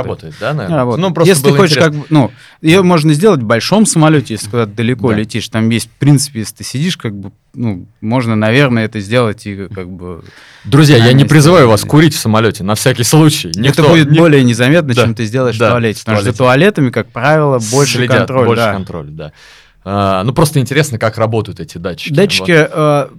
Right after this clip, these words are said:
Speaker 2: м, честно говоря,
Speaker 1: Обычные
Speaker 2: не раз-,
Speaker 1: датчики.
Speaker 2: не разбирал. Об-, ну да, обычные датчики, они вот на эту штуку не сработают. Ты
Speaker 1: Мгм.
Speaker 2: просто, э,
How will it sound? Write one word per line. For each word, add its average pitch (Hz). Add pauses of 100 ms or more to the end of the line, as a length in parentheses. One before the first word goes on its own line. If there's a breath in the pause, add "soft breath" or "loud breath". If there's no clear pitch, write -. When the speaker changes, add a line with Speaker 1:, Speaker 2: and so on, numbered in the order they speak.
(160)
Speaker 2:
м, 151 (380)
честно 170
говоря, 139
Speaker 1:
Обычные 143
Speaker 2:
не 151
раз-, 143
Speaker 1:
датчики. 139
Speaker 2:
не 147
разбирал. 156
Об-, 147
ну 147
да, 117
обычные 156
датчики, 196
они 143
вот 127
на 147
эту 143
штуку -
не 135
сработают. 120
Ты 85
Speaker 1:
Мгм. 85
Speaker 2:
просто, 120
э, 107